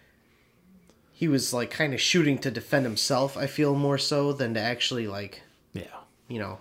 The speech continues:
Speaker 2: Well, he
Speaker 1: get
Speaker 2: was
Speaker 1: an edge
Speaker 2: more
Speaker 1: up because he was also trying to get the fucking, um,
Speaker 2: The snipers.
Speaker 1: Yeah, the snipers, thank you. I was
Speaker 2: Who showed
Speaker 1: the
Speaker 2: up out of
Speaker 1: tertiary group who come
Speaker 2: Yeah.
Speaker 1: into the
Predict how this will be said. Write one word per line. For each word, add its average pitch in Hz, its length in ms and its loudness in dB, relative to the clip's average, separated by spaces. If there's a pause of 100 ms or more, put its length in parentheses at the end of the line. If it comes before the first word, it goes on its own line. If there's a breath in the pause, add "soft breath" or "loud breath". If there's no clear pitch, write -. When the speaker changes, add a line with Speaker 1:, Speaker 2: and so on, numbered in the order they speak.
(200)
Speaker 2:
Well, 135 100 6
he 143 100 10
Speaker 1:
get 135 80 12
Speaker 2:
was 143 100 4
Speaker 1:
an 120 100 0
edge 131 220 2
Speaker 2:
more 120 80 4
Speaker 1:
up - 140 0
because 143 240 2
he 143 60 0
was 139 140 2
also 135 460 2 (440 loud breath)
trying 123 260 0
to 120 60 -2
get 123 200 -4
the 120 80 0
fucking, 120 440 -4
um, 107 440 -6 (680 soft breath)
Speaker 2:
The - 100 -12
snipers. 107 600 -6
Speaker 1:
Yeah, 117 260 -4
the 95 80 -14
snipers, - 440 -10
thank 104 220 -12
you. 123 200 -14
I - 60 -12
was 110 100 -8
Speaker 2:
Who 98 240 0
showed 101 260 -2
Speaker 1:
the 95 60 -2
Speaker 2:
up - 60 0
out 151 60 4
of - 40 2
Speaker 1:
tertiary 113 400 0
group 110 320 -6
who 117 80 -8
come 113 200 -6
Speaker 2:
Yeah. 107 100 -2
Speaker 1:
into 104 140 -8
the 104 200 -8